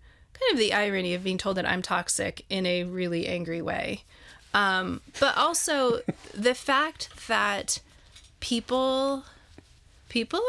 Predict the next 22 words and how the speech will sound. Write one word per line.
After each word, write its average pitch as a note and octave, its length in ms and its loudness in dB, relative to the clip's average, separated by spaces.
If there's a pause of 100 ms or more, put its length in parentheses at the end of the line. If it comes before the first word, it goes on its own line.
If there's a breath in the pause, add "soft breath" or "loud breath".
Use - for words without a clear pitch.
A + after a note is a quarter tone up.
are F#4 60 2
watching G3 680 -2 (140)
this G3+ 200 -4
conversation, - 1040 -4 (540 soft breath)
and G#3+ 180 0
they A3 120 0
wanna G#3 280 -2
see D4+ 240 -4
how C#4+ 160 -2
I G#3 120 0
respond. - 840 -6 (540 soft breath)
And A3 180 2
they G#3+ 200 2
like G#3+ 760 -6 (100)
the G#3+ 80 -4
fact - 720 -4
that G3 140 0
I F#3 120 0
respond F3+ 840 -4 (640 soft breath)
in G3 140 -2
a F#3 140 0
measured F#3 760 0